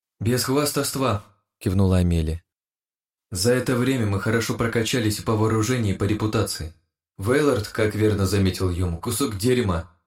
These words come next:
Кайзер к вам не пойдет. Под его руководством больше ста ребят, и разменивать власть он не станет. Винсент, его уже прибрали к рукам ребята Терекса после успешной обороны Фрея. Маркор – замкнутый и больше одиночка.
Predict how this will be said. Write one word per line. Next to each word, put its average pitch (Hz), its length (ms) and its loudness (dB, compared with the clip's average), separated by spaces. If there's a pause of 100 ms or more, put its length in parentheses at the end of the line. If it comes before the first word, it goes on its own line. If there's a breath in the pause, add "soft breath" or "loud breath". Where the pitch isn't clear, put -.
(140)
Кайзер 117 440 2
к 107 80 -8
вам 113 180 0
не 107 80 0
пойдет. 104 540 0 (220)
Под 110 140 -2
его 113 180 0
руководством 117 520 -2
больше 95 240 -2
ста 110 200 -2
ребят, 110 540 -4
и 101 100 0
разменивать 101 560 0
власть 113 340 0
он 98 100 0
не 98 80 -2
станет. 80 520 -6 (460)
Винсент, 117 680 -2
его 123 240 0
уже 139 180 0
прибрали 139 500 0
к - 40 -8
рукам 120 300 -2
ребята 110 380 -2
Терекса 117 460 -2
после 92 260 -2
успешной 95 420 -2
обороны 92 340 0
Фрея. 85 360 -4 (600)
Маркор – 123 640 2
замкнутый 120 600 -2
и 104 40 0
больше 117 320 0
одиночка. 113 580 -4